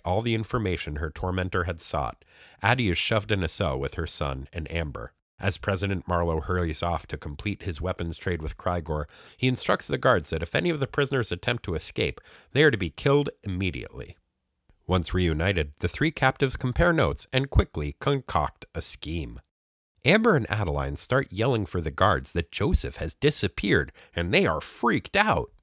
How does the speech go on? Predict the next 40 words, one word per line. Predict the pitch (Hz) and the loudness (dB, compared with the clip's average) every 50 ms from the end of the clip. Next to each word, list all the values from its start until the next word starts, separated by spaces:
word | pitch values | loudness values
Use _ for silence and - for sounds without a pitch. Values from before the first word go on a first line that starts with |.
| _ _ _ _ _ _ _ _ _ _ _ _ _ - | _ _ _ _ _ _ _ _ _ _ _ _ _ -6
Naturally, | 78 90 110 143 - - 82 73 76 98 131 - _ _ _ _ - | -2 2 2 2 2 0 -2 0 0 0 -2 -4 _ _ _ _ -6
the | 82 80 | -6 -2
guards | 73 78 82 90 87 92 | 0 2 2 2 2 2
rush | 92 104 - - | 0 0 2 2
in | 127 135 | 0 2
to | 143 147 | 4 4
investigate, | 151 143 107 117 151 165 - - 82 71 73 69 - - - _ _ _ _ - | 4 4 4 2 2 2 0 -4 -4 -4 -4 -6 -6 -12 -20 _ _ _ _ -6
because | - 113 - 127 110 110 | -4 0 2 2 2 4
when | 156 214 214 | 2 2 2
has | 175 - 98 - | 2 0 0 -2
something | - - 143 139 127 - 139 135 | 0 0 0 0 0 -2 0 2
like | 139 143 139 - | 2 2 2 2
that | - 160 165 160 - _ - | 2 2 2 2 0 _ -4
ever | - 320 320 330 233 | -4 0 2 0 2
been | 117 120 98 85 | 2 0 0 0
used | 82 87 85 - - | -2 -2 -2 -2 -4
as | 82 76 | -6 -4
a | 80 78 | -4 -4
ruse | 76 76 87 85 78 73 | -4 -2 -2 -2 -2 -4
of | 78 73 73 | -6 -6 -6
some | - - 78 64 67 | -4 -4 -4 -4 -4
sort? | - - - 71 69 65 - _ _ _ _ _ _ _ _ _ _ _ _ _ _ _ _ - | -6 -6 -4 -6 -8 -8 -10 _ _ _ _ _ _ _ _ _ _ _ _ _ _ _ _ -2
At | 110 107 - | -2 -2 2
first, | - 185 196 151 98 - - - _ _ _ _ _ _ _ _ _ | 4 4 4 4 4 0 -6 -8 _ _ _ _ _ _ _ _ _
things | _ - - 294 269 | _ -6 -6 -4 -4
seem | - - 262 185 | -2 -2 0 0
to | 156 | 0
be | 139 143 147 151 | 0 2 4 4
on | 143 143 | 4 4
the | 127 113 | 4 2
up | 127 156 - | 2 2 2
and | - 98 107 | 0 2 2
up. | 180 233 - _ - _ - _ _ _ _ _ _ _ _ _ - | 2 2 0 _ -14 _ -20 _ _ _ _ _ _ _ _ _ -6
Joseph | - - - 208 - - 98 - _ _ _ | 0 2 2 2 2 0 -2 -4 _ _ _
does | - 90 104 123 127 | -2 0 0 0 2
indeed | 139 147 143 120 98 - 190 180 131 | 0 0 0 -2 -2 -2 -4 -2 -2
appear | 98 - - - 104 123 | -4 -6 -4 -4 -2 -2
to | 135 131 | 0 0
be | 135 139 | -2 -2
missing. | 139 120 131 180 - - - - - | -2 0 -2 -2 -2 -4 -6 -8 -8